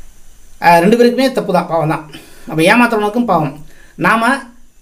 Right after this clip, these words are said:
அந்த யார் ஏமாத்துறாங்களோ அவங்களுக்கு பாவத்தை சேர்க்கறதுக்கு நம்ம துணையா இருக்கிறோம். நம்ம கஷ்டப்பட்டு போராடி சம்பாதிச்ச காசை கொண்டு அவன்கிட்ட கொடுத்தோம்னா, அப்ப அவன் என்ன பண்றான், வாங்கும்போது நம்ம, நம்மளை ஏமாத்தும் போது அந்த பாவம்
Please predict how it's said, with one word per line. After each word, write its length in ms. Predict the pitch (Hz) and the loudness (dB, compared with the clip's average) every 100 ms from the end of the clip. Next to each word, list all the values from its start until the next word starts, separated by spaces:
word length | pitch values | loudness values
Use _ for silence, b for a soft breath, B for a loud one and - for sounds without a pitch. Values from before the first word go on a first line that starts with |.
| - - - _ - | -20 -20 -20 _ -8
அந்த 180 | 185 180 | 0 4
யார் 220 | 202 247 | 4 4
ஏமாத்துறாங்களோ 760 | 220 240 240 - 156 180 240 - - | 2 0 -2 -2 0 0 0 -4 -4
அவங்களுக்கு 460 | 175 202 180 151 | 0 0 -2 -6
பாவத்தை 380 | 147 196 269 233 | -4 0 0 0
சேர்க்கறதுக்கு 500 | 226 202 180 185 220 | 0 0 0 0 0
நம்ம 180 | 240 202 | 0 0
துணையா 260 | 175 240 | 0 4
இருக்கிறோம். 340 | 262 196 160 - B B B B B B | 4 2 -4 -8 B B B B B B
நம்ம 200 | 160 214 | -4 -2
கஷ்டப்பட்டு 540 | 208 175 208 208 220 | -2 -2 -2 -2 -2
போராடி 380 | 220 202 202 220 | -4 0 2 2
சம்பாதிச்ச 400 | 208 185 196 202 | 2 0 0 0
காசை 220 | 180 180 | 0 0
கொண்டு 220 | 180 180 175 | 0 2 2
அவன்கிட்ட 260 | 165 180 | 2 -2
கொடுத்தோம்னா, 540 | 160 156 123 131 180 - B B B B | -4 -8 -10 -2 -2 -2 B B B B
அப்ப 220 | B 170 190 | B 2 2
அவன் 180 | 208 | 4
என்ன 60 | 247 | 2
பண்றான், 280 | 220 220 196 | 2 2 2
வாங்கும்போது 540 | 196 214 180 170 208 | 2 2 2 2 2
நம்ம, 260 | 208 190 185 | 2 0 -2
நம்மளை 220 | 185 185 | 0 2
ஏமாத்தும் 340 | 202 226 202 | 2 0 -2
போது 300 | 156 143 185 | -4 2 2
அந்த 380 | 196 156 185 226 | 2 -2 -2 -2
பாவம் 600 | - 170 180 233 240 - | -2 -4 -2 -2 -6 -14